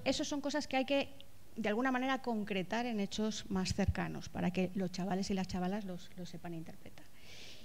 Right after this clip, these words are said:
Y luego, eh, toda esta parte de la, de la nueva ley educativa habla mucho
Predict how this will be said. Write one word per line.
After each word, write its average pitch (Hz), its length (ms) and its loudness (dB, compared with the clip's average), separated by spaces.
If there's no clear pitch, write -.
Y 233 380 4
luego, 320 600 6
eh, 214 500 6
toda 247 160 4
esta 269 220 4
parte 269 320 2
de 240 100 6
la, 226 460 2
de 220 100 2
la 214 180 4
nueva 240 320 6
ley 247 160 2
educativa 240 640 0
habla 233 260 0
mucho 233 540 -2